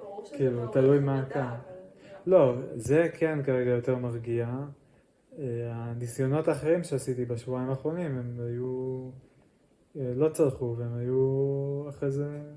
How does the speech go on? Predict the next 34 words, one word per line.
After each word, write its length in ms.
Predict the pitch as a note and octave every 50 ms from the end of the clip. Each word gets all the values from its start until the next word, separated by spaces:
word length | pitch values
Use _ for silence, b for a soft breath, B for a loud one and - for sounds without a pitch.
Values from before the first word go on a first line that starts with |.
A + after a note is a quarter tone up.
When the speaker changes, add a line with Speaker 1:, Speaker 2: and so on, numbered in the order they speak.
| D3 - _ -
Speaker 2:
מבאסים 600 | D3 C#3 C3+ D3 D3+ C#3+ - - G3 F#3 D#3+ C#3
כאלה. 320 | - B2 A#2+ A#2 A#2 A#2 A#2+ B2 C3 C3+ - _ _ _ b b b b b b b b b b _ _ _ _ _ C3+ A#2+
אבל, 360 | A2 A2 A2+ A2+ A2+ A2+ A2+
אה, 600 | A#2 A#2 A#2 A#2 A#2 A#2 A#2 A#2 A#2 A#2+ A#2+ A#2+ A#2+ A#2
בסדר, 300 | A#2 - F#3 G3 F3+ D3+
Speaker 1:
זה 100 | C3 B2
יכול 220 | B2 B2+ B2+ B3+
להיות 200 | - - C3 B2+
Speaker 2:
כאילו. 160 | B2 B2 B2
Speaker 1:
מבאס, 480 | B2 A#2+ A#3+ C4 D#4 D#4 D4+ - - - A3+
אבל 180 | A3+ A3 A3
נראה 160 | A3 G#3+ G#3 A3
לי 60 | B3
שגם, 420 | B3 - B3+ A#3 A3+ A#3+ A#3 A3+ A3+
אה, 40 | A3 G#3+ G#3+ G#3+ G#3+ G#3 G#3 - - - _ _ _ _ _ _ _ _ _ _ _ A#3
זה 60 | A3+ A3+
תלוי 320 | - A3+ G#3+ G#3+ A#3 B3 A#3+
מה 160 | A#3 A3+ A#3
שאתה 300 | - - B3 A#3+ - A3
עושה, 260 | A3 A3 - - B3+
או 280 | A#3 A3 A3 G#3 G3 G3+
משהו 200 | G3+ - A#3 A3+
ש-, 140 | - - - G#3+ G#3 G3+ G3 G3 G3 G3 G3 G3 G3 G3 G3 G3 G3 G3 _ _ _ _ _ _ _ _ _ _ _ _ _ _ _ _ _ _ _ _ _ _ _
שבא, 280 | - - - - G3+ G3+ G#3 - - - - -
כאילו, 300 | _ G#3 G3 G3 G3+ G3+
שנראה 420 | - - G#3 G3+ G3+ G3 G3 G3+
לך 200 | A3 - - -
שבאמת 580 | - A#3 A3+ G#3+ G#3+ G#3+ G#3+ A3+ A3 _ - - _ _
יגרום 340 | A#3 A3 - G#3 G#3+ G#3+ G#3+ -
לך 140 | - - A3 G#3
להרגיש 320 | G#3 G#3 G#3 G#3+ A3 - A#3
יותר 220 | A3+ - A3 G#3+ G#3+ -
טוב 280 | - A3+ A3 A3 - - - _
כרגע. 320 | F#3 - F#3+ F3+ F3+ F3+